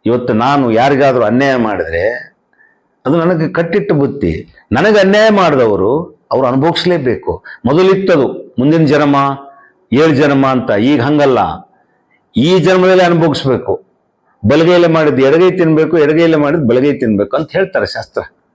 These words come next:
ಅಂತ ಜನ ಚರ್ಚೆ ಮಾಡ್ತಾರೆ. ಮೊದಲಿತ್ತದು, ಈಗಿಲ್ಲ. ಈಗ ಯಾರ್ಯಾರು ಅನ್ಯಾಯ ಮಾಡ್ತಿರಲ್ಲ, ಯಾರ್ಯಾರು ಅಹಂಕಾರ, ದರ್ಪ, ಸೊಕ್ಕು, ಆಸೆ, ಆಮಿಷ, ಶತ್ರುತ್ವ, ದ್ವೇಷ, ಇವನ್ನೆಲ್ಲ ಮಾಡ್ತಿರಲ್ಲ,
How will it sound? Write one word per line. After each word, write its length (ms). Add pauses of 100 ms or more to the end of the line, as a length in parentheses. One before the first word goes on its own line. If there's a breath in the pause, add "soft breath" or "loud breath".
(180)
ಅಂತ 160
ಜನ 360
ಚರ್ಚೆ 360
ಮಾಡ್ತಾರೆ. 760 (140)
ಮೊದಲಿತ್ತದು, 960
ಈಗಿಲ್ಲ. 380 (1040)
ಈಗ 200
ಯಾರ್ಯಾರು 420
ಅನ್ಯಾಯ 340
ಮಾಡ್ತಿರಲ್ಲ, 580
ಯಾರ್ಯಾರು 400
ಅಹಂಕಾರ, 500
ದರ್ಪ, 520 (300)
ಸೊಕ್ಕು, 600 (180)
ಆಸೆ, 380
ಆಮಿಷ, 500 (920 loud breath)
ಶತ್ರುತ್ವ, 560 (1400)
ದ್ವೇಷ, 300
ಇವನ್ನೆಲ್ಲ 380
ಮಾಡ್ತಿರಲ್ಲ, 520